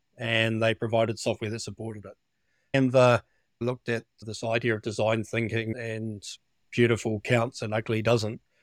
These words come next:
and they rode that. There's a cloud database called Snowflake, and they rode the wave of cloud computing for data warehouses. So the organizations that have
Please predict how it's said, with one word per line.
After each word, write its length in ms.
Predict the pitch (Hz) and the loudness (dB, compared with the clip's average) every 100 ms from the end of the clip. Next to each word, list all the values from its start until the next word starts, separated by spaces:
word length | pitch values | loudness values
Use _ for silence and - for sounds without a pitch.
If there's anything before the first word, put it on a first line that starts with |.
| _ | _
and 200 | 110 113 | -6 0
they 120 | 110 | 2
rode 240 | 113 113 110 | 2 2 2
that. 260 | 113 107 - | 0 0 -4
There's 160 | 117 110 | -10 -10
a 60 | - _ _ - | -14 _ _ -2
cloud 400 | 139 131 127 117 | 4 6 6 2
database 580 | 120 123 123 120 120 - | 2 2 4 4 2 0
called 160 | 127 117 | -8 -8
Snowflake, 640 | - 117 123 - 113 - | -6 -4 -4 -2 -4 -4
and 160 | 110 | -4
they 240 | 113 113 113 | -2 0 -2
rode 320 | 113 113 110 | -2 -2 -4
the 100 | 113 | -4
wave 420 | 110 113 113 110 | 0 2 2 0
of 340 | 110 110 110 104 - - | -2 0 0 -4 -12 -14
cloud 380 | - 113 120 | -8 -4 -4
computing 540 | - 110 - 120 113 107 | -6 -12 -8 -6 -4 -6
for 280 | - 110 110 | -6 -6 -2
data 280 | 117 113 | 0 2
warehouses. 680 | 107 113 120 104 - - - _ _ _ - | 2 0 -2 -6 -14 -18 -20 _ _ _ -2
So 400 | - 131 127 120 - _ | 6 6 6 2 -6 _
the 100 | 143 | 8
organizations 680 | 175 170 143 120 131 - 120 | 10 12 10 8 4 2 -4
that 100 | 120 | -4
have 160 | 113 | -6